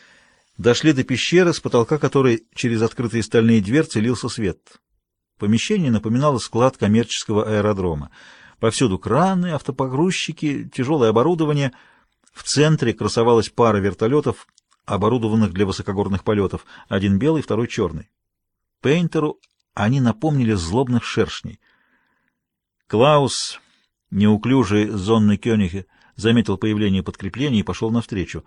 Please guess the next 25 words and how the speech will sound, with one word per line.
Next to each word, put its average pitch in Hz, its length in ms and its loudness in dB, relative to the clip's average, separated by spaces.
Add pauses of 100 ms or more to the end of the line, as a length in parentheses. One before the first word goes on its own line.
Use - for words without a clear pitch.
(580)
"Все 131 220 2
в - 60 -4
порядке", — 101 460 -2 (380)
по-немецки 92 500 0
отрапортовал 98 720 -2
он 101 140 0
Анне 127 300 0 (480)
и - 140 -8
кивнул 123 460 0
на 113 80 4
шеренгу 107 380 2
мужчин 107 380 2
и 95 40 4
женщин, 113 400 -2
притихших 107 600 -6
под 98 160 -4
неусыпной 104 420 -2
охраной 117 320 0
вооруженных 98 460 0
солдат. 95 420 -6 (960)
"Никто 107 260 -2
не 131 80 0
сбежал?" — 131 400 -4 (120)
уточнила 95 460 -4
Анна. 80 220 -8